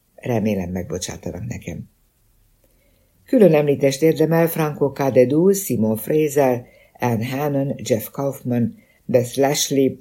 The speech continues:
Corey Mistison, Andy Reeves, Yvonne Schifrin, Marsha Stein, valamint Tom Stroud. Említett személyek, illetve hozzátartozóik nagylelkű adományokkal támogatták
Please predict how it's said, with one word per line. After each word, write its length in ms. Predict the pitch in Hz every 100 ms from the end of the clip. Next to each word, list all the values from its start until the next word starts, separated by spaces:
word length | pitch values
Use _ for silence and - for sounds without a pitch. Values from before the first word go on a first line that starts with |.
| -
Corey 280 | 127 113
Mistison, 800 | 110 151 156 - - 135 127 107 -
Andy 360 | 117 113 110 110
Reeves, 580 | 135 131 143 143 - - - _ _ _ _
Yvonne 340 | 185 160 147
Schifrin, 720 | 147 - 127 - 123 127 120 -
Marsha 400 | 123 113 110 90
Stein, 600 | - - 139 139 147 160 - _ _
valamint 560 | 131 131 127 127 123 - _
Tom 240 | 117 113
Stroud. 760 | - - - 123 107 92 95 - _ _ _ _ _ _ _ _ _
Említett 500 | 202 208 160 123 123
személyek, 580 | 175 156 139 127 123 - _ _ _
illetve 340 | 120 104 -
hozzátartozóik 1160 | 113 151 139 123 123 117 123 120 110 110 113 - _ _ _
nagylelkű 600 | 160 151 123 123 123 127
adományokkal 800 | 120 117 104 104 113 110 117 113
támogatták 760 | 131 117 104 117 120 139 127